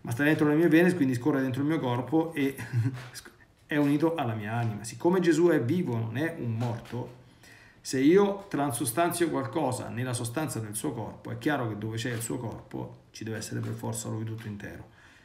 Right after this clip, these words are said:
dove c'è il suo sangue ci deve essere per forza lui tutto intero, e quindi, per questo che la Chiesa insegna che la comunione sacramentale si può fare o sotto una o sotto due specie,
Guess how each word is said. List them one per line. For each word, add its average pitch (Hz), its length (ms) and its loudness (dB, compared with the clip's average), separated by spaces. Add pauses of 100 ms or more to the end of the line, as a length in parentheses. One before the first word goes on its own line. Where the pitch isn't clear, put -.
(140)
dove 110 220 -2
c'è 120 100 -4
il 113 60 -2
suo 117 100 -4
sangue 113 460 -2
ci - 120 -6
deve 113 120 -4
essere 110 240 -8
per 104 80 -10
forza 117 260 -6
lui 110 100 -6
tutto 117 220 -6
intero, 104 460 -8 (180)
e 156 240 4
quindi, 120 540 6
per 95 100 -12
questo 117 260 -6
che 117 60 -2
la 113 120 -4
Chiesa 113 260 -6
insegna 110 520 -6 (760)
che - 120 -8
la 101 120 -6
comunione 120 440 0
sacramentale 117 800 0
si 101 140 -8
può 104 160 -8
fare - 580 -8 (320)
o 117 120 -4
sotto 120 720 -4
una 139 460 4
o 123 60 -4
sotto 113 360 -4
due 113 180 0
specie, 123 680 -6